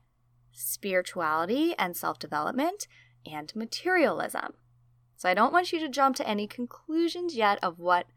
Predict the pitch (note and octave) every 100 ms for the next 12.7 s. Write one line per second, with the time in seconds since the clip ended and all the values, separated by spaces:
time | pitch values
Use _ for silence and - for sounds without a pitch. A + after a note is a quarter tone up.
0 | - D3+ D#3 G#3+ D#4 - G#3 C4 - _
1 | - F#3 F3+ F3 E3+ E3 D#3+ E3 - -
2 | - - D4 D4+ B3 B3+ D4+ E4+ C#4+ A#3
3 | A#3+ B3 C#4 D#4 - F3+ F3 - - -
4 | _ - C4 C4+ C4+ C4+ C4+ C4 B3+ C#4+
5 | B3+ C#4 C4+ C#4 C#4+ C4+ - C#4+ C4 C#4+
6 | - D#4+ E4 E4 C4+ C4 B3 A#3+ G#3 G#3+
7 | D4 - A3+ - D#3 D3 - - _ F#3
8 | G3 B3 E4+ - - G#3+ - G3+ A3+ F4+
9 | A#4 - - F#3+ F3+ E3+ E3+ - F3 E3
10 | - A3+ B3 B3 A3+ F#3 E3 E3+ E3 E3
11 | F3+ G3+ A3+ D#4 G4+ - - _ _ _
12 | _ - D3+ D3 D#3 G#3+ -